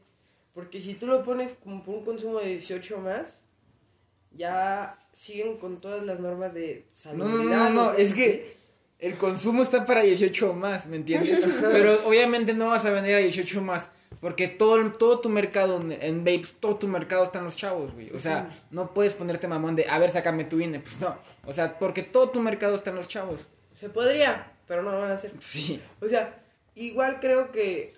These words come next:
Speaker 1: al ser ilegal, que es lo que comentabas ahorita, se pierden muchas cosas como igual la sustancia, lo que va adentro, lo pueden rebajar,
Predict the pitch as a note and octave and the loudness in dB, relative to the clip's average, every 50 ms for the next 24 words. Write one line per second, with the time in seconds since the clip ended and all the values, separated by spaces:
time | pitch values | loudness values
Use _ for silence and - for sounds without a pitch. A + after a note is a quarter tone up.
0 | _ - F3+ F#3 G3 - A#3 B3 B3+ C4 B3 A3+ G3+ F#3+ G3+ G#3 A3+ C4 C4 G#4+ | _ -6 -6 -6 -4 -2 -2 -2 -2 0 0 0 0 0 0 0 0 0 -2 -4
1 | A4+ - _ _ _ _ _ _ - G#3 G#3 A3 A3 A3 G3 F3+ F3 F3+ E3+ E3 | -10 -16 _ _ _ _ _ _ -12 -8 -8 -8 -8 -6 -8 -8 -8 -6 -6 -6
2 | E3 E3 F#3 G3+ G#3 G3 F#3 E3+ F3 F3+ - F#3 G3 A3+ A3+ - _ _ _ _ | -6 -4 -4 -4 -4 -4 -4 -4 -6 -8 -8 -10 -10 -10 -10 -14 _ _ _ _
3 | _ _ _ _ _ _ _ _ _ _ _ _ _ _ - - G3+ G3+ - G#3 | _ _ _ _ _ _ _ _ _ _ _ _ _ _ -20 -20 -18 -12 -6 -4
4 | G#3+ A3 A#3+ B3 A#3+ A#3 - - A#3+ A3 A3+ - G#3+ G#3 G3+ G#3 G3 - - F#3+ | -2 -2 0 -2 -2 -4 -4 -4 -6 -6 -6 -6 -8 -6 -6 -6 -10 -10 -12 -10
5 | F#3 F3+ F3 F3 - _ _ _ _ _ - D#3+ F3 F3+ F#3+ G3+ G#3+ G#3+ A3 A3+ | -10 -10 -10 -12 -14 _ _ _ _ _ -12 -10 -8 -4 -2 0 2 2 2 2
6 | A3+ A3+ - F3+ - - - F#3+ F#3+ G3 G3 G#3+ F#3+ G3+ G#3+ F#3 C#3 C3+ C#3 - | 0 -6 -12 -14 -16 -12 -10 -10 -10 -8 -8 -8 -6 -6 -6 -6 -8 -10 -10 -10
7 | D#3 D3 E3+ F3+ F#3 F#3 - F#3+ A3+ - - _ _ _ _ _ D3 D3+ D3 - | -8 -6 -6 -6 -6 -8 -10 -12 -14 -14 -16 _ _ _ _ _ -14 -12 -8 -6
8 | F3+ F3 F3 E3 D#3+ D#3 D#3 E3 - - G#3+ G#3 G#3 G#3 G#3 G#3 G#3 G3+ G3+ G3+ | -6 -6 -4 -4 -6 -4 -4 -6 -8 -8 -8 -6 -4 -4 -4 -4 -4 -4 -6 -8
9 | G3+ | -10